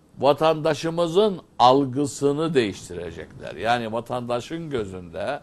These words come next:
P K K'nın kötü olmadığını, terörist bir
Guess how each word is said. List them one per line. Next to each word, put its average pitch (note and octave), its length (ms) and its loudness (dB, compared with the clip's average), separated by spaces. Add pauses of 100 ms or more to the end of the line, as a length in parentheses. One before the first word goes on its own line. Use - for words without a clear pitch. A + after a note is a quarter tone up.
(420)
P A#2+ 100 4
K C#3 200 -4
K'nın C#3 500 -4
kötü G#2 260 -4
olmadığını, G#2 840 0
terörist A#2 640 -6
bir A2 200 -2